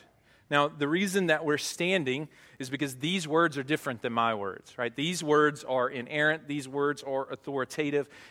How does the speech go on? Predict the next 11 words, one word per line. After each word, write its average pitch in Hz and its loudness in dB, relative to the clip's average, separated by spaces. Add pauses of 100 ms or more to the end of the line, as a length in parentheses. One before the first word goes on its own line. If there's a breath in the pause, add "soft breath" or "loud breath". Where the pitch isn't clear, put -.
and 135 0
we 160 -2
stand 180 2
to 139 -4
place 143 0
ourselves 139 4 (320 loud breath)
under 151 2
God's 104 0
word. 98 -8 (340 soft breath)
First 202 4
Peter 175 2